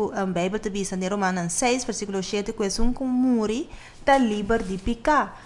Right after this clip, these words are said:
Então a pergunta tá, comporta é hora e que ainda nós tá peca, ou tem gente não você que tá cometendo mesmo pecado. Se a Bíblia tá mostrando nós aqui não, que é um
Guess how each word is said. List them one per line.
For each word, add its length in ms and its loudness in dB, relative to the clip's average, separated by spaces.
Então 220 -2
a 60 0
pergunta 420 2
tá, 360 2
comporta 520 2
é 200 0
hora 320 2
e 420 0
que 340 2
ainda 460 2
nós 200 0
tá 100 -2
peca, 560 2
ou 100 2
tem 220 -2
gente 220 0
não 180 0
você 220 0
que 120 -4
tá 120 -4
cometendo 540 -4
mesmo 260 -8
pecado. 520 -4
Se 240 -10
a 40 -10
Bíblia 480 -2
tá 120 -2
mostrando 380 -4
nós 120 -10
aqui 220 -8
não, 160 -6
que 180 -12
é 220 -6
um 160 -2